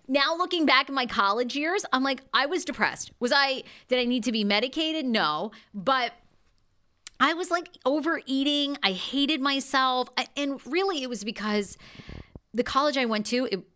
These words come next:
in a lot of ways it was great, but it really wasn't me. You know, it was very academically challenging. I am not that academic. <laughs> Clearly,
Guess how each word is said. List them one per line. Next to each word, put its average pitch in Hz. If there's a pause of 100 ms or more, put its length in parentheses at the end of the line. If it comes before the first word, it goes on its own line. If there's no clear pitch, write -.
in 196
a 196
lot 180
of 196
ways 208
it 175
was 175
great, 185
but 247
it 214
really 277
wasn't 190 (160)
me. 170
You 202
know, 175
it 214
was 175
very 240
academically 202
challenging. 165 (440)
I 180
am 180
not 180 (100)
that 196
academic. 190
<laughs> -
Clearly, 539